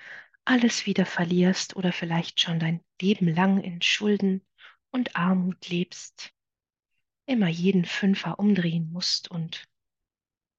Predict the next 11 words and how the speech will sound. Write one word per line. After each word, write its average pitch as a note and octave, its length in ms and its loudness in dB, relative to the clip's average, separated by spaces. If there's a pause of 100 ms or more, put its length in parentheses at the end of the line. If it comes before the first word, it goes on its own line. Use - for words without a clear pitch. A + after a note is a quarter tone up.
(480)
vielleicht F#3 460 0
das - 180 -10
Muster - 300 -4
auch F3 80 -2
schon E3 240 0
in F3 120 -2
deiner D#3+ 380 -4 (120)
Familie, F#3 760 0
Ahnenlinie F3 600 -2
ersichtlich - 680 -8
ist, - 420 -14